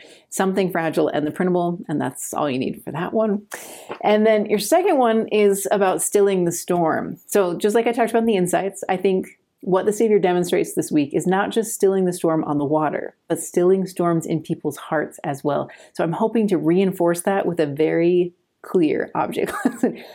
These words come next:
So you just need soda for this one. I'm gonna teach you how to diffuse a storm in a can of soda. If your kids have ever shaken up or dropped a can of soda and you're terrified to open it,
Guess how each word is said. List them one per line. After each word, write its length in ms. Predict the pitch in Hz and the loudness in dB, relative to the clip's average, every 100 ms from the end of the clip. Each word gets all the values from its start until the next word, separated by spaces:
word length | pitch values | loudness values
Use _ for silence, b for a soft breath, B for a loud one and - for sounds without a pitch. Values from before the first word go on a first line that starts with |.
| B | B
So 360 | - 294 226 - | 0 2 4 2
you 240 | 196 262 254 | 0 2 4
just 260 | 262 254 | 2 2
need 380 | 220 180 170 190 _ _ | 0 2 0 -4 _ _
soda 460 | - 165 151 - - _ | -6 -2 -2 -4 -8 _
for 120 | 170 | 0
this 140 | 170 170 | 0 -2
one. 140 | - | -4
I'm 80 | 196 | 0
gonna 180 | 233 262 | 0 0
teach 360 | - 226 - | 0 -2 2
you 160 | 202 196 | 4 4
how 460 | 147 - 196 208 208 | 2 -2 0 0 -2
to 460 | - 180 160 160 B B B _ | 0 4 4 2 B B B _
diffuse 600 | 170 175 - 208 214 208 - | -4 -4 0 2 4 2 0
a 80 | 180 | -2
storm 520 | - 185 160 147 147 | 0 2 2 0 0
in 160 | 165 156 | 2 0
a 60 | |
can 340 | 156 160 151 135 | 0 -2 0 -2
of 100 | 151 | 0
soda. 220 | 156 147 | 0 0
If 120 | 139 | 0
your 100 | 170 | -2
kids 200 | 190 175 | 0 0
have 80 | 170 | 2
ever 240 | 175 175 | 2 0
shaken 400 | 175 196 180 190 | 0 0 2 2
up 140 | 190 190 | 0 0
or 120 | 175 | -2
dropped 500 | 139 156 165 175 - | 0 0 0 0 -2
a 40 | 190 | -2
can 200 | 185 170 | 0 -2
of 100 | 165 | 0
soda 280 | 175 170 | 0 2
and 200 | 160 160 | 2 2
you're 100 | 151 | 2
terrified 560 | 151 - 170 170 180 175 | 0 0 0 0 -2 0
to 60 | - | 0
open 300 | 165 190 | 0 0
it, 140 | 190 | 0